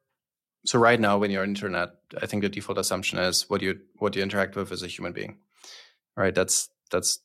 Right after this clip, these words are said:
that's a good default interaction. On Twitter, there's a lot of bots, but it's not, it's not crazy yet. The thing is, if, um, if you have these, like, intelligent systems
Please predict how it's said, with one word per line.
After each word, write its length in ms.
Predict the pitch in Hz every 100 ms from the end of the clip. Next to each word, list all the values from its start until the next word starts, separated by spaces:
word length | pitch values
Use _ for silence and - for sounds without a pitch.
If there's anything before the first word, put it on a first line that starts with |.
| -
that's 280 | 95 - -
a 60 |
good 280 | - - -
default 340 | 52 52 50
interaction. 500 | 52 - 50 - 101
On 100 | -
Twitter, 340 | - 123 117 107
there's 180 | 104 98
a 60 |
lot 140 | 98 95
of 120 | 95
bots, 320 | 131 117 -
but 140 | 107
it's 180 | 101 -
not, 320 | 101 95 90 - _ _ -
it's 220 | 98 -
not 260 | 95 92 -
crazy 360 | - 92 -
yet. 220 | 50 50 - _ _ _ _ _ _ _ _ - _ _ _ _ _ _ _ _ -
The 80 | 131
thing 180 | 151
is, 300 | 143 131 - -
if, 420 | 135 139 135 - _ _ -
um, 360 | 117 104 104 -
if 120 | 127
you 80 | 120
have 280 | 110 117 113
these, 240 | 110 101
like, 240 | 110 101
intelligent 480 | 101 101 107 101 98
systems 840 | - 135 - 120 107 107 101 -